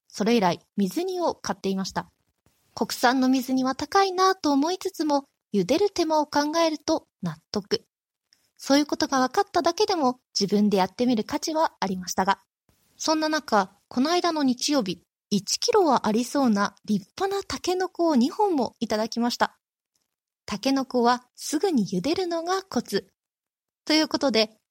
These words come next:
日曜日の夜にもらったタケノコ、深夜に茹で始めました。タケノコをくれた方の家では、取りたてということもあり、皮を剥いた状態で茹でているということでした。そこで私は、一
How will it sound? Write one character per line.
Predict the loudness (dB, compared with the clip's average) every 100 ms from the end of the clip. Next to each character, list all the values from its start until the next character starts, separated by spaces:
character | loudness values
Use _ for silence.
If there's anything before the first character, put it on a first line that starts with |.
| _ _ _
日 | -6 -2 2
曜 | 4
日 | 2
の | 2
夜 | 2 2
に | 2 0
も | 2
ら | 0
っ | 0
た | -8
タ | -4
ケ | -2
ノ | -2
コ、 | 2 0 0 _ _
深 | -2 0 2 0
夜 | 2
に | 2 2 0 -4
茹 | -4 -2
で | -2
始 | -2 -4 -2
め | 0 2
ま | 0
し | 0
た。 | -2 -4 _ _ _ _ _ _
タ | 0
ケ | 2 2
ノ | 4
コ | 4
を | 4
く | 4
れ | 4
た | 4
方 | 2 2 2
の | 0
家 | -2 2
で | 2 4
は、 | 2 2 -6 _
取 | 0 2
り | 4
た | 2
て | 4 0 2
と | 2
い | 4
う | 4
こ | 2
と | 0
も | 2 4
あ |
り、 | 4 0 -4 _ _
皮 | 2
を | 6 6 6
剥 | 4
い | 4
た | 2
状 | 2 2
態 | 2 2 4
で | 2 0
茹 | -2
で | 0 0
て | 2
い | 0
る | 0
と | 2
い | 2
う | 2
こ | 0
と | -2
で | -2
し | -2
た。 | -4 -6 _ _ _ _ _ _ _
そ | -6 0
こ | 4
で | 4
私 | 4 2 2
は、 | 2 0 _ _
一 | -4